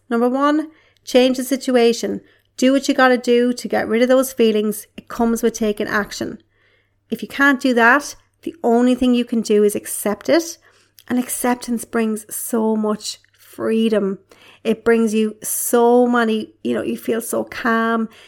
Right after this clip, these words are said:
you feel so much more in control because you're not allowing your mind and your inner critic to rule and to absolutely take over.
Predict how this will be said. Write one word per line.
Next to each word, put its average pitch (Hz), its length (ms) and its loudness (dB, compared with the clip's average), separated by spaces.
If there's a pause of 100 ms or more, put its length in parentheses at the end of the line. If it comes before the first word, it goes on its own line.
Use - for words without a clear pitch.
(100)
you 220 140 -2
feel 220 260 -2
so 208 260 -2
much 254 300 -2
more 240 160 0
in 220 180 -4
control 208 580 -2
because 214 380 -4
you're 214 120 0
not 214 360 -2
allowing 214 540 0 (320)
your 214 140 0
mind 208 580 0
and 214 100 -4
your 208 140 -4
inner 214 220 -4
critic 208 440 -4
to 208 160 -4
rule 202 460 0
and 202 180 -6
to - 140 -6
absolutely - 420 -8
take 214 320 -8
over. - 480 -6